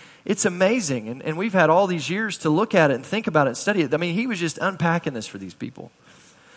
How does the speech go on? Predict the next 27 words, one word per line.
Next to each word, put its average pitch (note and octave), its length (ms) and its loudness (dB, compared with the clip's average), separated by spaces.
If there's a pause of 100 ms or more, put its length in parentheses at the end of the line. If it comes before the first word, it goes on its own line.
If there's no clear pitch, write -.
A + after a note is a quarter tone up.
(340)
And, F#3+ 260 6
and F3 240 0
so F#3+ 280 4
he's F#3 200 2
talking F#3+ 300 4
about D#3 260 4
the D#3 80 0
Beatitudes, D3+ 800 2
and B2 80 -8
he's D3+ 160 -6
talking D3+ 280 -2
about B2+ 220 0
salt D#3 540 0
and A#2+ 120 -2
light, C#3+ 340 4
and B2+ 80 -4
he's C#3+ 140 -8
talking D3+ 260 2
about C3+ 220 6
loving E3+ 340 6
your E3+ 180 2
enemies E3 460 2
and C3+ 80 -4
how E3+ 240 4
to F3 100 4
pray E3 600 6
and, A2 200 -8